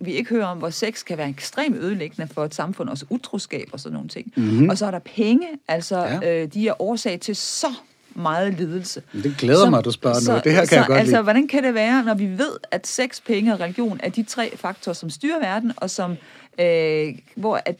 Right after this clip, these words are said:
Speaker 1: som du siger, altså, det kan være med til, øh,
Speaker 2: Mhm.
Speaker 1: i værste fald, at, at udsætte folk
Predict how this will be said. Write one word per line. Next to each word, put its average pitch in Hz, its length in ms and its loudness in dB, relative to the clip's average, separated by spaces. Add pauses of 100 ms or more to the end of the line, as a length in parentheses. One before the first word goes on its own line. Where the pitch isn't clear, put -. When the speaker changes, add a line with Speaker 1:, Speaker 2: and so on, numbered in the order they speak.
(100)
Speaker 1:
som 185 220 -6
du 180 100 -6
siger, 233 240 -2
altså, 180 260 -8
det 196 160 -6
kan 202 120 -4
være 180 120 -2
med 190 140 -2
til, 208 300 -4 (320)
øh, 117 80 4
Speaker 2:
Mhm. 165 160 4
Speaker 1:
i 170 200 -8
værste 185 300 -10
fald, - 220 -6 (100)
at, 175 160 -2 (480)
at 180 180 -2
udsætte 214 380 -4
folk - 240 -6